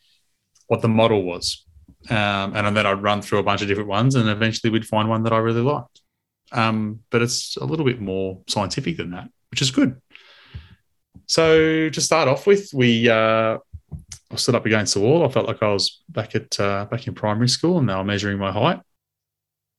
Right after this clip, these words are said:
um, which is obviously, I'm guessing, to do with what distance, uh, what length the clubs and everything needs to be and everything else. So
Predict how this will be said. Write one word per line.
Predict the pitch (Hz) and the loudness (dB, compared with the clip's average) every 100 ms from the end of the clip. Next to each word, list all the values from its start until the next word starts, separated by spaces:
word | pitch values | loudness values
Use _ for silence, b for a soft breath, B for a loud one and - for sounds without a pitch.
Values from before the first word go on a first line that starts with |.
| - - | -18 -4
um, | 107 98 95 95 95 95 98 95 95 101 | -2 0 -2 -4 -6 -8 -8 -8 -10 -10
which | 104 101 | -8 -6
is | 98 | -4
obviously, | 95 101 - | -4 -4 -4
I'm | 95 92 | -6 -8
guessing, | 101 - 98 | -8 -6 -6
to | |
do | 92 95 | -6 -6
with | 92 - | -8 -14
what | 101 - - - | -16 -16 -20 -14
distance, | - 107 - 101 - | -8 -8 -8 -10 -6
uh, | 117 98 | -4 -2
what | 110 - | -4 -4
length | 107 - | -6 -6
the | - | -6
clubs | 107 113 | -2 -2
and | 110 | -2
everything | 104 104 110 | -2 -2 -2
needs | 107 104 | -2 -4
to | 98 | -2
be | 104 139 | 0 0
and | 139 | -2
everything | 101 107 - 104 | -4 -4 -6 -6
else. | 110 - - | -6 -4 -4
So | - 110 | -4 -6